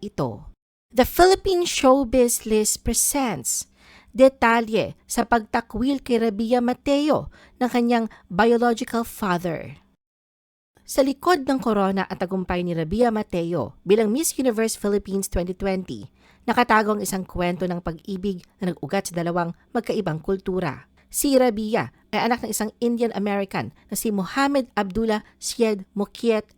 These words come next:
Hashmi, isang konserbatibong Muslim na nag-aral ng medisina sa Maynila noong dekada nobenta. Dito niya nakilala at minahal ang isang Pilipina na naging kaklase niya sa Fatima College,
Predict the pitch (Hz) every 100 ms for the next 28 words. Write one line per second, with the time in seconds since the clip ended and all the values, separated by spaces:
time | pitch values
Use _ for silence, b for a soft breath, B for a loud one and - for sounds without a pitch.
0 | - 226 220 - 208 147 b b b -
1 | 220 240 - 233 294 285 240 233 214 202
2 | 196 - - 254 123 b b - 196 190
3 | 202 202 202 190 170 151 - 202 196 165
4 | 170 156 208 220 185 180 180 - 180 165
5 | 160 175 151 147 131 131 - _ _ b
6 | b b - 196 226 226 214 202 190 190
7 | 196 - 180 208 214 175 - 208 202 190
8 | 190 190 208 220 220 247 220 - b b
9 | - 214 214 330 - 240 208 - 196 156
10 | 160 - 233 233 220 - 220 220 143 -
11 | -